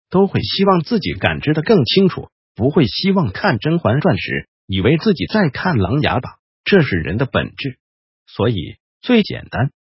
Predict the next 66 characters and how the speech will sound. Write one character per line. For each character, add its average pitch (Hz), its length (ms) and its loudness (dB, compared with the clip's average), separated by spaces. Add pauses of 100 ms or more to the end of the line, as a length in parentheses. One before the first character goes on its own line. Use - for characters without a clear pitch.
(140)
方 175 240 -2
法 - 180 -8
就 107 120 -2
是 - 280 -6 (200)
直 202 220 -2
接 185 160 2
训 208 220 0
练 165 140 4
到 117 120 2
自 170 160 0
己 67 140 -6
的 - 100 -10
心， - 220 -10 (260)
变 156 200 4
成 98 260 -4
不 147 160 -2
会 165 160 0
起 - 160 -6
情 - 220 -10
绪、 - 240 -16 (240)
很 90 260 -6
安 151 200 0
定 170 140 2
的 107 80 0
状 143 260 -4
态， - 280 -12 (480)
变 165 180 4
成 120 240 -2
不 180 140 0
搞 69 240 0
错、 - 320 -4 (260)
感 80 220 -2
知 151 120 0
力 156 160 2
很 135 260 -2
好 - 200 -4
的 92 100 -10
状 104 220 -2
态。 - 240 -10 (480)
先 185 300 -2
得 107 140 2
到 156 120 2
了 98 160 0
这 208 140 2
个 101 100 -4
成 147 220 -2
果 - 160 -4
之 160 120 -2
后， 160 280 -2 (220)
要 196 200 2
不 101 140 0
要 156 120 0
钱 - 380 -6 (240)
就 202 140 2
会 175 160 2
变 180 200 4
成 135 200 0
一 131 80 0
个 175 120 -2
你 135 200 2
有 - 160 -4
自 240 160 2
由 117 180 2
的 147 80 -2
选 - 300 -6
择。 - 300 -10